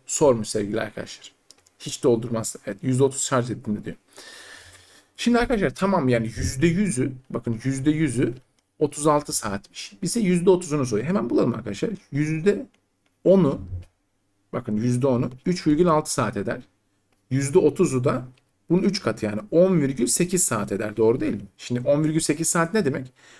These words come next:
Bakın on saat bir de sıfır virgül sekiz saat demek. Şimdi burada bunu dakika olarak yazacağım. Şimdi sıfır virgül sekiz ne demek arkadaşlar? Sekiz bölü on demek.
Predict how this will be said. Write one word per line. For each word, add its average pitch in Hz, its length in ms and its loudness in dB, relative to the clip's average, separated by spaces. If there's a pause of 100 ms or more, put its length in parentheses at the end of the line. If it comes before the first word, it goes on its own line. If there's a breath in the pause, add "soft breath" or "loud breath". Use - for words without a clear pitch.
(160 soft breath)
Bakın 131 240 -4 (100)
on 202 280 4
saat - 720 -2 (640)
bir 165 100 0
de - 80 6
sıfır 196 380 0
virgül 208 200 2
sekiz 196 360 0
saat 107 360 0 (100)
demek. 123 340 -10
Şimdi 139 200 -4
burada 160 160 4
bunu 175 160 4
dakika - 300 2
olarak 120 300 2
yazacağım. 101 320 -6 (500)
Şimdi 127 120 -4
sıfır - 160 -4
virgül 151 120 2
sekiz 160 300 0
ne 202 120 6
demek 120 200 0
arkadaşlar? 110 500 -2
Sekiz 147 440 0
bölü 151 140 6
on 160 200 4
demek. 92 240 -2